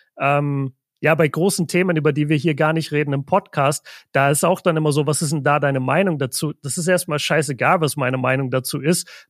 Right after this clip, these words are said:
bei allem, was nicht Basketball ist. Und dann zum anderen, ich hab ja auch nur eine Perspektive hier aus Deutschland.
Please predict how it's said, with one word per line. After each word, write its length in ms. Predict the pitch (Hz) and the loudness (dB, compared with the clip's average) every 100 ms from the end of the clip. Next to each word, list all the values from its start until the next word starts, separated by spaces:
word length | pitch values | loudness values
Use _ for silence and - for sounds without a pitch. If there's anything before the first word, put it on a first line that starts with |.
| - | 0
bei 320 | 135 143 143 | 2 2 2
allem, 280 | 143 170 147 | 2 2 2
was 180 | 143 | 0
nicht 160 | 147 123 | 0 0
Basketball 500 | 131 180 - 139 120 | 2 2 0 -4 -4
ist. 240 | 131 175 - - _ | -2 -2 -4 -20 _
Und 200 | - 147 | -2 2
dann 140 | 160 165 | 2 2
zum 200 | - 151 | 0 0
anderen, 600 | 160 208 180 160 170 - _ _ _ _ | 2 2 2 0 -2 -6 _ _ _ _
ich 160 | - 208 | -4 -2
hab 140 | 190 | 2
ja 100 | 180 | 2
auch 220 | 202 208 | 2 0
nur 160 | 185 220 | 0 2
eine 100 | 226 | 0
Perspektive 720 | - 208 - 185 - 220 202 | 0 0 0 -4 -2 -2 0
hier 180 | 143 156 | 2 2
aus 160 | 147 | 0
Deutschland. 640 | - 190 - - 110 117 | 2 0 0 -6 -8 -10